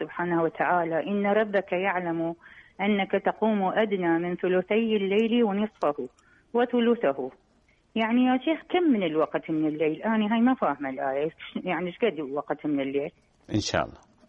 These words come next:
Speaker 1: هذا بالنسبة للسؤال الأول. السؤال الثاني: من فاته صلاة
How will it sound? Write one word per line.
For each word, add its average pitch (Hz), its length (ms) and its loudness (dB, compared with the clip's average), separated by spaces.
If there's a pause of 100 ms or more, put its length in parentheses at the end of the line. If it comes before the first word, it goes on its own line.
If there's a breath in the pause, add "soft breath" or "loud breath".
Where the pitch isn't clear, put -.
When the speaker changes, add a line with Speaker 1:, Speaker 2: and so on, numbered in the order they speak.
(260)
Speaker 1:
هذا 160 260 -4
بالنسبة 160 360 -4
للسؤال 135 400 -2
الأول. 135 440 0 (140)
السؤال 220 500 2
الثاني: 220 440 0
من 196 160 -2
فاته 196 540 0
صلاة 185 380 0